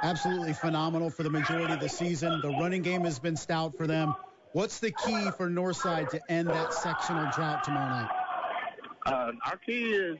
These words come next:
Speaker 2: is we gotta play sound. We gotta play forty-eight minutes of Northside football. We gotta be fast, smart, tough, and disciplined. Um, you know, we gotta, we gotta stop, uh, Snyder run game. That's what they love to do. They love to line up in I formation. You know, two tight end sets and just wanna run it down your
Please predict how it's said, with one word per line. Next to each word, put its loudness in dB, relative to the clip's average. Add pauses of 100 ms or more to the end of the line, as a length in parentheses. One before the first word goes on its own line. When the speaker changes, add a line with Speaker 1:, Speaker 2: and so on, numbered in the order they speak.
Speaker 2:
is 0
we 0
gotta -2
play -2
sound. -2
We 2
gotta 0
play -2
forty-eight 0
minutes -2
of -12
Northside 0 (100)
football. -10 (340)
We 0
gotta 0
be -6
fast, -2
smart, -4
tough, -2
and -8
disciplined. -4 (460)
Um, -2 (320)
you 0
know, 2
we 0
gotta, -2
we -4
gotta -2
stop, -4 (300)
uh, 2 (200)
Snyder -2
run -4
game. -4 (180)
That's -6
what -2
they 4
love 2
to 0
do. 2
They 0
love 0
to -2
line -2
up -4
in -4
I -2 (100)
formation. -2 (720)
You 2
know, 0 (180)
two 0
tight -4
end -6 (120)
sets 0
and -20
just -8
wanna -2
run 0
it -4
down -2
your -2